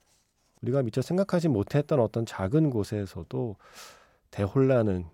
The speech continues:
시작될 수 있겠다라는 생각을 하면서 <laughs> 앞에서 제가 블랙아웃이란 단어에서 뮤즈의 노래를 떠올리고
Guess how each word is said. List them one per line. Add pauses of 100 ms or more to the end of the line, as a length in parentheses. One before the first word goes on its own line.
(120)
시작될
수
있겠다라는 (120)
생각을
하면서 (1080)
<laughs>
앞에서
제가
블랙아웃이란
단어에서
뮤즈의
노래를
떠올리고